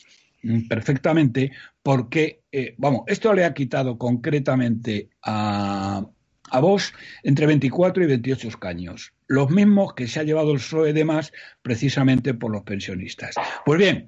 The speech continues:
los pensionistas que se hayan creído lo que decía, eh, el señor Sánchez, eh, ayer venía la noticia de que ante el descuadre tan tremebundo que están teniendo las cuentas públicas, y ahora hablaremos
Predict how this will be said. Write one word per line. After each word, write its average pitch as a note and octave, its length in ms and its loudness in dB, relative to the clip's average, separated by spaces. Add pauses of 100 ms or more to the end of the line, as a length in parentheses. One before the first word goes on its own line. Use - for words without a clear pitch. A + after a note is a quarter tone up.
(280)
los F3+ 180 0
pensionistas A3 680 0
que E3+ 160 -6
se G3 160 -4
hayan G3+ 260 0
creído C#3 480 0
lo A#2 240 -6
que A#2+ 120 -4
decía, A2+ 540 0 (460)
eh, A2+ 440 2
el A2 120 0
señor D#3+ 840 2
Sánchez, B2+ 540 -2 (360)
eh, C3 280 -2
ayer F3 500 2
venía D#3 380 -2
la F#3 100 0
noticia B2+ 680 -2 (280)
de C3 300 0
que B2+ 320 -2
ante B2 380 0
el A2+ 80 0
descuadre G3+ 640 0
tan F3 360 -4
tremebundo D3 880 -2
que G#2+ 240 -8
están C#3+ 320 -6
teniendo D3 380 -2
las G#2+ 180 -4
cuentas D3 440 -2
públicas, D3 640 0
y B2+ 120 0
ahora D3+ 200 2
hablaremos C3+ 640 0